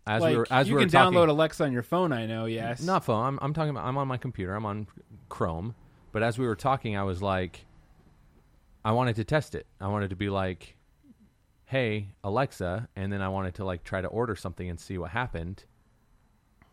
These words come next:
Speaker 1: And I was like, "I wonder if that happened." So while you guys were talking, I wasn't paying attention, and I went onto my computer and I typed something like, "Use Alexa online," and I found Echo, Echo, echo sim dot I O,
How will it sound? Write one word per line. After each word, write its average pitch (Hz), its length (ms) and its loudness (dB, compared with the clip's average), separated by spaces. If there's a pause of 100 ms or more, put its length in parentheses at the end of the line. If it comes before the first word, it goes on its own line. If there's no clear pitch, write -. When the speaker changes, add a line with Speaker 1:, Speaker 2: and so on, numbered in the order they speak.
(140)
Speaker 1:
And 101 140 -2
I 98 40 0
was 92 100 -2
like, 95 180 -2
"I - 40 -4
wonder 104 140 -2
if 101 80 -8
that 98 120 -4
happened." 110 260 -4
So 95 120 -4
while 92 180 -2
you 92 60 -6
guys 92 200 -6
were 92 60 -6
talking, 98 440 -6
I 85 40 -6
wasn't 85 260 -8
paying 87 140 -8
attention, 90 420 -10
and 98 140 -8
I 85 220 -6
went 90 180 -8
onto 85 200 -10
my 87 240 -8
computer 101 480 -8
and 85 120 -8
I 80 100 -10
typed 87 400 -10
something 85 480 -8
like, 78 380 -10 (260)
"Use 85 280 -8
Alexa 85 380 -8
online," 87 480 -8
and 82 100 -8
I 82 60 -10
found 85 360 -8 (100)
Echo, 120 360 -4 (240)
Echo, 135 380 -2 (520)
echo 127 400 -4
sim 127 420 -6
dot 107 180 0
I 104 200 0
O, 143 240 -2